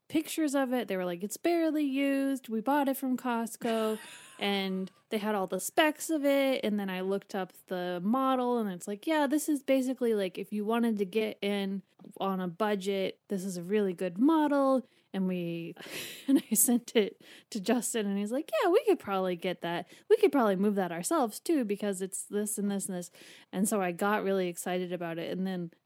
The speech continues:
Speaker 1: I finally went, "You know what? I could probably just clean out my bathtub and take a bath, and this would solve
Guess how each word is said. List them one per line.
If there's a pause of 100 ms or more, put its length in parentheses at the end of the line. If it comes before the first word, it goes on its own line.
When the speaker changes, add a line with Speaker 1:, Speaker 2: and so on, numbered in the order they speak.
(280)
Speaker 1:
I
finally
went,
"You
know
what?
I
could
probably
just
clean
out (160)
my (120)
bathtub
and
take
a
bath, (320)
and
this
would (180)
solve